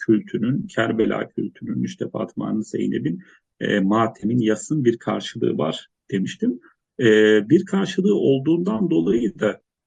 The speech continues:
doğrudan takip etmese bile, doğrudan, e, peşinden gitmese bile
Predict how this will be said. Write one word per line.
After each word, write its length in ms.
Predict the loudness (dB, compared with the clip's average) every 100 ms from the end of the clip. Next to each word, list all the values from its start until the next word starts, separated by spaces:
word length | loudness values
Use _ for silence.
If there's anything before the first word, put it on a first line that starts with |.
| _ _ -14 4
doğrudan 580 | 6 6 6 2 0 0
takip 460 | -2 -4 -4 -6 -2
etmese 480 | -2 0 0 0 -2
bile, 460 | -4 -8 -6 -4
doğrudan, 680 | 4 4 4 0 -2 -2 -4 -8
e, 200 | -6 -4 -4 -6 -6
peşinden 480 | -4 -2 -2 0 0
gitmese 540 | 0 -2 -4 -4 -6 -4
bile 360 | 0 -2 -2